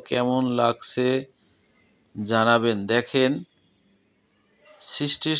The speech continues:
সেরা জীব হলাম আমরা মানুষ, আশরাফুল মাখলুকাত, কিন্তু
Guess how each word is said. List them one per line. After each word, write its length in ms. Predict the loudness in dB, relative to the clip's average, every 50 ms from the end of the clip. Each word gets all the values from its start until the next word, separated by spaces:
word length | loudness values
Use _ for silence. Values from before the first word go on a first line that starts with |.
| 0 0
সেরা 240 | 2 4 4 4 4 2 0
জীব 140 | -4 -6 -4 -2
হলাম 200 | 0 2 2 4 4 2 2
আমরা 200 | 2 2 2 2 2 0 -2
মানুষ, 280 | -2 -2 -4 -6 -6 -8 -8 -6 -4 -4
আশরাফুল 580 | -4 -4 -4 0 2 2 2 2 0 -2 -2 -2 0 -2
মাখলুকাত, 540 | -2 -2 -2 -4 -4 -2 2 2 2 2 2 -4 _ _ _ -20 -20 _ _ _ _ _ _ _ _ _ _ _ -4
কিন্তু 280 | -2 -2 -2 -2 -2